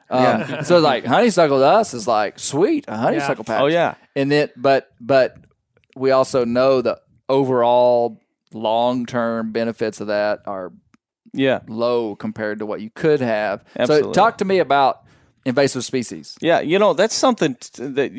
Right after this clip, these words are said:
Speaker 2: you say that. Um, it's, it's in our position, um, in, in our, uh, what we promote is, uh,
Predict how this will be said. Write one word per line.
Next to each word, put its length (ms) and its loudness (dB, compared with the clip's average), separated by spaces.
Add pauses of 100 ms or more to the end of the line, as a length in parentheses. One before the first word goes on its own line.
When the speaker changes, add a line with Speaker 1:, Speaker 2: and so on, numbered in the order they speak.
(160)
Speaker 2:
you 200 -10
say 280 0
that. 280 -2 (440)
Um, 460 -4 (260)
it's, 260 -4
it's 380 -2 (680)
in 100 2
our 160 4
position, 840 -2 (140)
um, 600 -6 (100)
in, 180 -8
in 180 -6
our, 340 2
uh, 280 0 (380)
what 240 -2
we 140 0
promote 760 -4 (540)
is, 560 -6
uh, 400 -4